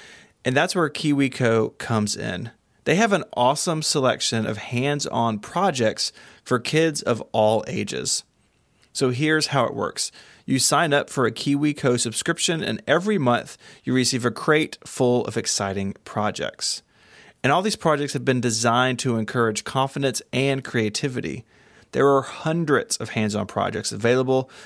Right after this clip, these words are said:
covering science, technology, engineering, art, and math. The crates all have great names, including Eureka, that's for ages fourteen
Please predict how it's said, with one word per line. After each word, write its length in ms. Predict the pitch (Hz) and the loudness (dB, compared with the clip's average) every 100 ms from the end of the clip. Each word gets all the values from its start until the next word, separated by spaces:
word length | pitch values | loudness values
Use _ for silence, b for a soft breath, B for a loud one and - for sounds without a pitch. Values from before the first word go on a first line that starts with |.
| B | B
covering 300 | - 110 107 | -2 0 0
science, 680 | 107 - 139 143 143 - - | 0 2 2 2 0 -2 -4
technology, 760 | - 117 123 120 113 113 110 - | -4 -4 0 2 2 0 -4 -4
engineering, 600 | 135 151 165 135 131 127 - - | -4 -2 0 0 0 0 -2 0
art, 360 | 104 101 - b b b | 2 0 -6 b b b
and 160 | 117 104 | -4 -2
math. 380 | 85 - - - b b - | -2 -4 -10 -20 b b -4
The 100 | 131 | 0
crates 320 | - 170 180 | 2 2 0
all 280 | - 127 135 | 2 4 4
have 360 | 131 120 - | 4 2 0
great 300 | 117 113 113 | 0 2 2
names, 460 | 117 107 131 151 - - | 2 0 0 -2 -4 -6
including 440 | 120 147 135 123 | 0 0 2 0
Eureka, 540 | 131 143 208 101 95 - - | 2 2 0 -2 -4 -10 -6
that's 180 | 113 - | -4 -2
for 140 | - | 2
ages 460 | 123 120 120 113 b b | 2 4 2 0 b b
fourteen 800 | - 139 147 - 135 135 135 135 | 0 2 2 0 -2 -2 -2 -4